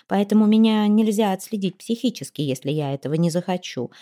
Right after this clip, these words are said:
К тому же я подошла, можно сказать, из-под земли, с берега, имея за спиной полмира неукротимой воды Тихого океана, и воспользовалась стрелой, которая уже побывала внутри его обороны.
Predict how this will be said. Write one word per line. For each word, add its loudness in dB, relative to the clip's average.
К -20
тому 4
же 2
я 2
подошла, -2
можно 0
сказать, -4
из-под -8
земли, 0
с -8
берега, 0
имея 0
за -2
спиной 0
полмира 0
неукротимой -2
воды -6
Тихого -8
океана, -4
и -6
воспользовалась 0
стрелой, 0
которая -4
уже -2
побывала -4
внутри -2
его -2
обороны. -6